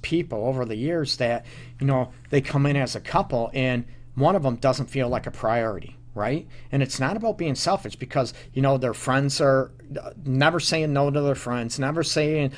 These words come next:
no to do stuff for family members, their mom, their dad, their brother, their sister, co-workers. It's always, you know, always doing stuff that they have a hard time saying no, but then you're leaving your partner out to dry like a priority.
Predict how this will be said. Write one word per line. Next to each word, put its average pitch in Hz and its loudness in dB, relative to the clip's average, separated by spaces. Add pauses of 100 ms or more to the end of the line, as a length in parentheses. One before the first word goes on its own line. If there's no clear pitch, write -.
(200)
no 139 8
to 135 4
do 131 2
stuff 139 2
for 143 2
family 131 0
members, 131 2
their 127 2
mom, 123 0
their 127 0
dad, 123 2
their 120 0
brother, 123 2
their 113 -4
sister, 123 0 (320)
co-workers. 139 4
It's - -2
always, 160 4
you 147 0
know, 135 2 (180)
always 147 2
doing 151 2
stuff 139 4
that 113 -4
they 117 0
have 123 2
a 117 0
hard 123 2
time 113 -4
saying 110 0
no, 143 4 (200)
but 135 -4
then 147 6
you're 127 0
leaving 123 0 (300)
your 135 4
partner 135 4 (100)
out 127 4
to 113 -4
dry 123 2
like 104 -2
a 107 -6 (280)
priority. 127 2